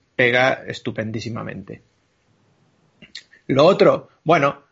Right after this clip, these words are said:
pues puede ser, ¿no? Es, cuando el agente Smith le susurra a Morfeo al oído, pues podría, podría estar ahí la oreja Van Gogh, ¿no? En, eh, "Cuéntame al oído".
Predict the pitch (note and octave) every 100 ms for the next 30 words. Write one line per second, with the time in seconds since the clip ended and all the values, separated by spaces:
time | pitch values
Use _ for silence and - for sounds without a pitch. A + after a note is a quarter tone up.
0 | _ - - E3 B2+ - C3+ A#2+ C3 A#2+
1 | B2+ B2+ _ _ _ C3+ B2 B2 A#2+ A#2
2 | A2+ A2+ C3 C3 C3 C#3 C#3 B2+ C3 -
3 | C#3 C3+ B2+ B2+ B2+ B2+ C3 - B2+ B2+
4 | A#2+ C#3+ C#3 B2+ B2+ B2+ B2+ C#3 D3 D#3
5 | A#2 - A2 C3+ C3 C3 C3 B2+ E3 -
6 | B2+ A2+ B2 - A#2 A#2 B2+ D3+ B2 D3
7 | C#3+ B2+ B2 A#2+ A#2+ B2+ A2+ E3+ F#3+ G3
8 | - E3+ F3 F#3 F3+ F3 E3+ E3+ G3 F3+
9 | E3+ F#3 F#3 F#3+